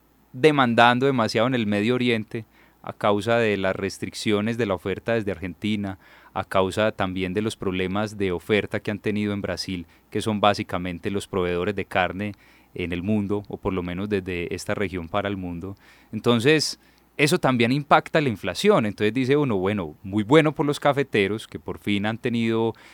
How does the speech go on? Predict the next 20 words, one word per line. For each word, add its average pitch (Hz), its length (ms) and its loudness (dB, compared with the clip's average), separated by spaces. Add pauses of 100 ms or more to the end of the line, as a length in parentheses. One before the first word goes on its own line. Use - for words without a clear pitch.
(160)
eh, 87 500 -2
un 92 380 -4
resurgimiento 98 760 -2
en 117 60 -2
el 101 100 -4
precio 92 280 -4
del 117 80 -4
café 95 220 -6
por 123 380 2
X 123 340 2
o 107 60 0
Y 98 160 -2
motivo, 117 480 -2
que 95 100 -8
puede 92 220 -2
que 113 100 -4
sea 92 160 -2
particular, 107 840 0
o 104 80 -4
que 95 220 -6